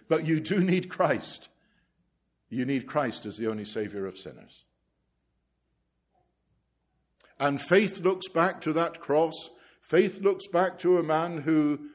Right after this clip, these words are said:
sacrificed himself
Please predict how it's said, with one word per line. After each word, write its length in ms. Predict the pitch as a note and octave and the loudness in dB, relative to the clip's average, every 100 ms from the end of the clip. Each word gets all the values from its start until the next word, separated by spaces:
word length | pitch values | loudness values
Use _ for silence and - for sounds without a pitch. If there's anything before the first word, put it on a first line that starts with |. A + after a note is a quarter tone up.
| _ _ | _ _
sacrificed 1000 | - - G#3 G#3 G3+ - F#3 F#3 - | -8 -2 -2 2 0 0 -2 -4 -6
himself 1120 | - F3 C#3+ - - F#3+ C#3+ C#2+ - - - | -2 -2 -2 -8 -4 0 0 -2 -10 -20 -20